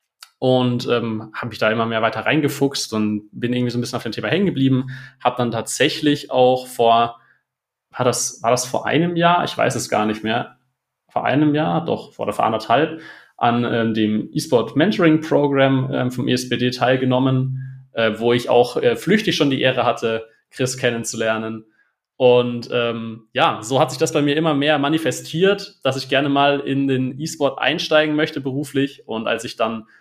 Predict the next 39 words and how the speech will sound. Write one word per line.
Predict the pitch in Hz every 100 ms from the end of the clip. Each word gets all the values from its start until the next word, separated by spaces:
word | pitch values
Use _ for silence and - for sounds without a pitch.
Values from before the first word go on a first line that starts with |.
| _
das | - -
Posting | - 165 196 151 135
auf | 127
LinkedIn | 147 180 156 131
gesehen | 123 123 127 123
habe, | 120 120
dass | 120 113
hier | - 123 123 - _
im | 113
Spielekeller | - 131 123 127 120 117 117 - _ _ _ -
eine | 113 113
Stelle | - 175 226
frei | - 107 107
wird, | 104 113 117 - _ _ _ _
habe | 120
ich | 120
dann | 127
natürlich | 120 - 117 -
direkt, | 120 123 135 - - _ _ _ _ -
ähm, | 113 113 110 110
meine | 110 107
Bewerbung | 107 120 135 107
rausgeschickt | 98 95 - - 135 131
und | 117 110 107 107 - - _ _
habe | - 104 107 127 143 170 - - -
dann | 101 104
auch, | 107 131 - - _ _ _
Gott | 98 92
sei | -
Dank, | 98 156 165
positives | 113 113 127 127
Feedback | - 85 117
dazu | 107 113
erhalten | 101 107 - 180 185 - - - _ _
und | 113 110 107 110 -
mich | 107
darüber | 117 117
sehr | 113 123
gefreut. | 131 98 90